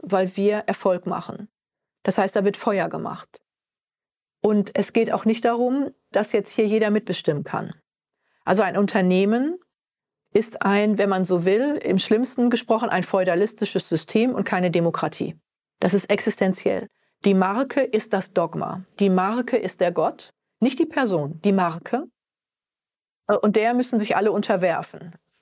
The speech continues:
Sozusagen unter der Marke Profiler Susanne muss ich mich als Person auch unterwerfen. Also der muss ich auch gerecht werden, nach außen und nach innen, ne? Äußeres Spiel, inneres Spiel,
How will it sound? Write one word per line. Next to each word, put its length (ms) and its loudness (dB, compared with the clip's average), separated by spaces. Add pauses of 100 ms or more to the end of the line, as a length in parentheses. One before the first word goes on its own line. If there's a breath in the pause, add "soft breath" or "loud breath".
(100)
Sozusagen 280 2
unter 180 2
der 120 2
Marke 420 0
Profiler 420 -2
Susanne 220 0
muss 160 -4
ich 160 -2
mich 160 0
als 140 -2
Person 300 0
auch 140 -2
unterwerfen. 680 -6 (420)
Also 160 2
der 320 0
muss 240 2
ich 180 0
auch 180 0
gerecht 360 -2
werden, 320 -2
nach 140 -2
außen 420 -2
und 160 0
nach 160 0
innen, 220 -2
ne? 220 0
Äußeres 340 0
Spiel, 220 0
inneres 360 -2
Spiel, 300 -6